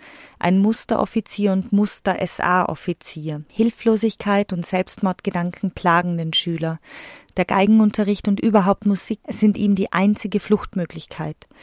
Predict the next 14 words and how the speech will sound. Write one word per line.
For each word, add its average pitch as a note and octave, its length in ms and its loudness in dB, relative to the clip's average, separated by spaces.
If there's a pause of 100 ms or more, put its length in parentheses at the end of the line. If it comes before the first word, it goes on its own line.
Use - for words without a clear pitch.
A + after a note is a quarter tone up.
(320)
Daneben F#3+ 520 2 (260)
wütet F#3 460 0
der G3 100 2
Krieg. - 460 -8 (420)
Bomben G3+ 360 4
zerstören F#3 460 0
die F3+ 100 -4
Stadt - 380 -4
und, F3 240 -6
viel G3+ 280 0
schlimmer G#3 380 2
noch, E3+ 320 -4
willkürlich G3+ 800 0
Menschenleben. D#3+ 800 -4